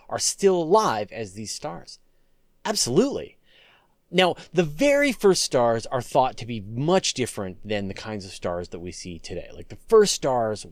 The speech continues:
were, they call them the population three stars, and they were made purely out of primordial hydrogen and helium and some other elements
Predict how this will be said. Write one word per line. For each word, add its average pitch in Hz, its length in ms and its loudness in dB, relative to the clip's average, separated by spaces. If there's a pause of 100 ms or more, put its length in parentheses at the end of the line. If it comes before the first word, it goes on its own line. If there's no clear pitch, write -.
were, 98 500 -2 (540)
they 98 120 -8
call 113 160 -6
them 92 160 -8
the 95 40 -8
population 113 720 -4
three 95 220 -10
stars, 85 280 -10
and 92 100 -10
they 104 100 -6
were 98 120 -6
made 101 380 -6
purely 151 800 -6
out 95 180 -6
of 92 160 -12
primordial 107 800 -4
hydrogen 90 640 -10
and 87 140 -14
helium 90 480 -10
and 78 100 -14
some 107 140 -10
other 101 160 -6
elements 90 360 -10